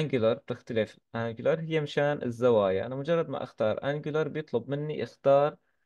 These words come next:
إما ضلع أو دائرة أو أي شيء، أو ضلعين، عفوًا، مو ضلع واحد، ضلعين، مشان نحدد الزاوية. مثلًا شوفوا، حددت هذا الضلع مع هذا الضلع، عطاني الزاوية اللي بيناتهم.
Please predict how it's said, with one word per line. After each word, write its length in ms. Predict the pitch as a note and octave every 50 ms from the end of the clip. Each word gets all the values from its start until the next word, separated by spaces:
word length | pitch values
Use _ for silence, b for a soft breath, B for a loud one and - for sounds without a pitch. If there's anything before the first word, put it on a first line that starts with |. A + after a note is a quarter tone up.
| _ _ _ _ _ _ _ -
إما 360 | C#3+ D3 D3 C#3+ C#3+ C#3 C3+ - - -
ضلع 520 | A2 G#2+ C3 C3 C3 C3 C3 C3 - - _ _ _ _ _ _ _ _ -
أو 400 | - B2+ C3 C3+ C3 C3+ B2 - - G#2+ G#2+ G#2+
دائرة 720 | G#2+ A#2+ A#2+ B2 B2 - A#2+ B2 A#2+ A#2+ A#2+ - - -
أو 180 | D#3+ D#3 - -
أي 140 | C#3+ D3+ C#3
شيء، 460 | C#3 - - B2 C3 C3+ C#3 - -
أو 100 | A#2+ B2+
ضلعين، 360 | B2+ C3+ C#3+ C3+ C3 C3 A#2+ F#2+
عفوًا، 260 | G2+ G#2 - - F2
مو 180 | F#2+ G#2 A#2
ضلع 200 | A2+ - - F#2
واحد، 320 | F#2 G2 G2 G#2 - A#2 A2+
ضلعين، 460 | A#2+ A2+ A#2 A2+ B2 B2+ C3 - -
مشان 440 | A2 - - A#2 A#2 A#2+ B2+ C#3+ - _ _ _ _ _ _ - -
نحدد 580 | A2 A2 - A#2+ B2 A#2+ B2 C3+ C#3 C#3 C#3 - _ _ _ _ _ _ _ -
الزاوية. 520 | - B2 A#2+ A2+ A2+ G2+ F#2+ F#2 F2+ G2+
مثلًا 260 | A#2 B2 - - C3+
شوفوا، 280 | C3+ - D3+ C3+ A2 G#2
حددت 460 | - A2 G#2+ G#2 A#2+ A#2+ B2+ - -
هذا 200 | C#3 C#3+ D3+ D#3
الضلع 360 | C#3 G2+ - D#3 D#3 D#3+ D#3+
مع 240 | C#3 A#2 A2+ A2+ A2+ C3 C3+ C3
هذا 100 | C3 B2
الضلع، 440 | G2+ - - B2 A#2+ B2+ B2+ - - _ _ _ _ _ _ _ -
عطاني 420 | A2 A#2+ - - B2+ C3 C3 B2+
الزاوية 680 | A#2+ G#2 G#2 A#2 A#2 A#2 A#2 A2+ - A2+ B2 C3+ - _ _ _ _ _ -
اللي 180 | C3 B2+ B2 A2+
بيناتهم. 600 | A2 G#2+ G2 G2+ F#2+ F#2+ F#2 - A#2 A#2 C#3+ F3+